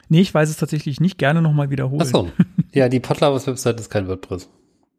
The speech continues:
Speaker 2: Das ist, äh,
Speaker 1: Ah.
Speaker 2: das ist, äh, eine komplett statische Seite, die aus,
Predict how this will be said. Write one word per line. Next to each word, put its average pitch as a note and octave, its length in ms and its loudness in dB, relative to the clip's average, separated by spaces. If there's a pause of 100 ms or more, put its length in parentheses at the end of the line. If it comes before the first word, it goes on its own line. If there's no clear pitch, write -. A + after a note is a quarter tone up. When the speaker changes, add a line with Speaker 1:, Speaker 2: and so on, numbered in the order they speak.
(120)
Speaker 2:
Das - 220 -16
ist, G#2 200 -16
äh, G2 160 -10
Speaker 1:
Ah. A3+ 300 -4 (680)
Speaker 2:
das - 260 -2
ist, - 240 0
äh, G#2+ 400 0
eine G#2+ 440 -2
komplett A2 440 -4
statische G#2+ 440 -4
Seite, G2+ 360 -2
die G2+ 320 -8
aus, - 880 -8